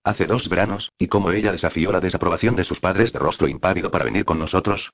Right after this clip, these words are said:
cómo ella y mi hermana descubrieron que podían llegar a ser amigas, cómo ella y yo nos tocábamos las rodillas en vez de cogernos de la mano en el avión porque mi madre estaba sentada a nuestro lado y a ella le daba vergüenza.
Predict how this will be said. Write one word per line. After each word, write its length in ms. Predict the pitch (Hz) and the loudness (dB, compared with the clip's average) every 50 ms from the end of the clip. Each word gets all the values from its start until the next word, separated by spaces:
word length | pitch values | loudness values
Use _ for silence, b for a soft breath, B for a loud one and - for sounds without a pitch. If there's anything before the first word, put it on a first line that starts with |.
| _ | _
cómo 240 | - 104 107 107 87 | 0 2 2 2 2
ella 200 | 90 104 107 107 | 0 0 0 0
y 60 | 104 | -2
mi 100 | 95 87 | -2 -2
hermana 300 | 80 67 76 95 104 101 | -2 -2 -2 -2 0 0
descubrieron 480 | 90 82 - - 87 101 113 117 113 107 | -2 -2 -2 -2 -2 0 0 0 0 0
que 80 | 98 | 0
podían 320 | - 117 110 113 104 104 92 | 2 2 2 2 2 0 0
llegar 240 | 80 73 90 110 120 | -2 -2 -2 -2 -2
a 60 | 110 | -2
ser 160 | - 87 69 | -2 -2 -2
amigas, 440 | 67 90 101 113 117 117 - - - _ | 0 0 0 0 -2 -4 -4 -8 -10 _
cómo 240 | - - 104 101 92 87 | 0 0 2 2 2 0
ella 200 | 101 107 104 101 | 0 0 0 0
y 60 | 90 | 2
yo 100 | 82 110 | 2 0
nos 160 | 107 98 - | 0 0 -2
tocábamos 460 | - 85 - 104 107 104 98 95 85 | -4 -2 0 0 0 0 0 -2 -2
las 100 | 80 78 | -2 -2
rodillas 400 | 82 82 73 101 110 107 110 107 | -2 -2 -2 -2 0 0 -2 -2
en 80 | - 73 | 0 0
vez 180 | - 95 87 | 0 -2 -2
de 120 | 76 - - | -2 -4 -2
cogernos 400 | - - - 101 101 98 92 - | -2 0 0 0 0 0 -2 -4
de 80 | - | -4
la 60 | - - | -2 -2
mano 220 | 85 90 90 98 | 0 0 0 -2
en 80 | 95 85 | -2 0
el 60 | 82 | 0
avión 300 | 85 76 82 101 123 120 | 0 2 2 0 0 0
porque 220 | - 82 - 95 | 0 0 0 0
mi 60 | 69 | -2
madre 280 | 62 78 92 95 101 92 | 0 0 0 2 0 0
estaba 300 | - - - 113 113 113 | 0 0 0 0 0 0
sentada 420 | - 85 69 - 92 98 - - | -2 -2 -2 0 0 0 0 0
a 20 | 87 | -2
nuestro 300 | 87 85 82 - 82 85 | -2 -4 -4 -2 0 2
lado 180 | 85 90 87 | 2 2 0
y 100 | 90 - | 0 0
a 60 | 85 85 | 0 0
ella 220 | 104 107 104 101 | 0 -2 -2 -4
le 100 | 90 - | -2 0
daba 200 | - 87 92 98 | 0 0 0 -2
vergüenza. 480 | 78 76 71 - 127 - - - 135 | -4 -2 -2 -4 -4 -4 -6 -8 -8